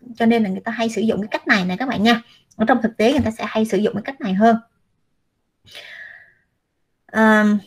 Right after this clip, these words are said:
rồi. Một cái phần nữa mà cô muốn nói cho các bạn để các bạn nắm được á,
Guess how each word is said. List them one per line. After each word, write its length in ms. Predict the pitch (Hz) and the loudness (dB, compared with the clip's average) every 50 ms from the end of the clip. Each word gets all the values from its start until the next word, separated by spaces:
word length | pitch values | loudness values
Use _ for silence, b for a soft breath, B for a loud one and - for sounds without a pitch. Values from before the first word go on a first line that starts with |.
| b b b b _ - | b b b b _ -10
rồi. 420 | 247 214 220 247 233 226 214 202 - - _ _ _ _ _ _ _ _ _ _ _ _ _ _ _ _ _ _ _ _ _ _ _ _ _ _ _ _ _ - _ _ _ - | -6 0 2 4 6 6 4 2 0 -8 _ _ _ _ _ _ _ _ _ _ _ _ _ _ _ _ _ _ _ _ _ _ _ _ _ _ _ _ _ -20 _ _ _ -6
Một 80 | 240 233 | -4 -2
cái 120 | 381 392 - | -2 0 2
phần 200 | 339 262 233 226 | 2 4 4 4
nữa 240 | 214 196 165 214 311 381 392 | 2 2 2 0 -2 -2 -2
mà 140 | 277 220 226 - | -4 -4 -4 -4
cô 140 | 269 269 | -4 -2
muốn 320 | 262 269 285 294 339 381 453 415 | 2 4 4 4 4 2 0 -2
nói 220 | 311 294 330 415 415 | -2 -2 -2 -4 -4
cho 60 | 359 | -6
các 180 | - - 349 - | -8 -8 -8 -8
bạn 240 | 247 - - 190 190 | -8 -8 -6 -8 -8
để 140 | 196 - 226 | -8 -8 -8
các 200 | - 359 370 - | -8 -10 -8 -6
bạn 200 | - - 202 226 | -6 -4 -2 -2
nắm 180 | 247 294 381 427 | -2 -2 0 2
được 180 | 302 254 226 233 | 2 2 2 2
á, 80 | - | -2